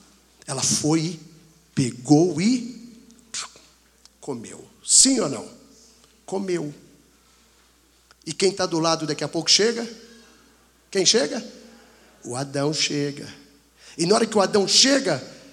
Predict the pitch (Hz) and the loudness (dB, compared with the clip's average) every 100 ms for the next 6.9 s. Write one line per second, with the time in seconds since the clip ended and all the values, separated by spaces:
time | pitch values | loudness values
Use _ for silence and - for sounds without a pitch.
0 | - _ - 175 170 160 175 180 - 165 | -20 _ -2 0 2 2 2 0 0 2
1 | 147 113 - 160 143 131 143 135 117 110 | 0 -2 -8 -4 -4 -2 -4 -4 -6 -10
2 | 110 - - _ _ _ _ _ _ _ | -14 -20 -20 _ _ _ _ _ _ _
3 | _ _ _ - - 139 - 147 143 175 | _ _ _ -18 -12 -6 -4 -2 -2 -2
4 | - 277 190 247 285 - - - _ _ | 0 -2 -4 -6 -6 -10 -14 -18 _ _
5 | _ _ _ _ _ _ 190 180 131 123 | _ _ _ _ _ _ -6 -6 -6 -8
6 | 156 185 190 196 175 139 117 101 | -8 -8 -10 -8 -8 -8 -8 -10